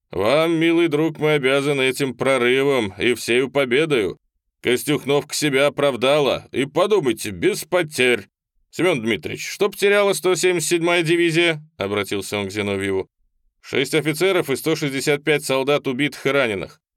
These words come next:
"А, каково? Вот это дело! Одних пленных взято восемь тысяч. Да еще и не все сосчитаны. Где ваши молодцы?" "Они направлены мною согласно с задачей на Манюровку",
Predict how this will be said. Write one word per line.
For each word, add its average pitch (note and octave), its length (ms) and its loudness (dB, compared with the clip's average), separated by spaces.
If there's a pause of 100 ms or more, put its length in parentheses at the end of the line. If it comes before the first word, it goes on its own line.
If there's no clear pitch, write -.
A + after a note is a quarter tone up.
(340)
"А, D#3+ 300 0 (160)
каково? C3+ 720 0
Вот G#3+ 320 0
это F3 280 0
дело! G#2 720 0
Одних A2 600 -2
пленных D#3 600 0
взято B2+ 400 0
восемь C3 440 -2
тысяч. B2 480 -4 (400)
Да - 140 -6
еще B2 280 2
и D3+ 100 2
не D3+ 100 2
все D3+ 220 0
сосчитаны. D3+ 720 0 (260)
Где D3+ 220 -2
ваши F3+ 280 2
молодцы?" D3+ 580 0 (680)
"Они G#2 220 -4
направлены A2 580 -2
мною G#2 300 -2
согласно G#2+ 540 -4
с F#2 40 -8
задачей G#2 600 -2
на G2+ 120 -4
Манюровку", G#2 680 -6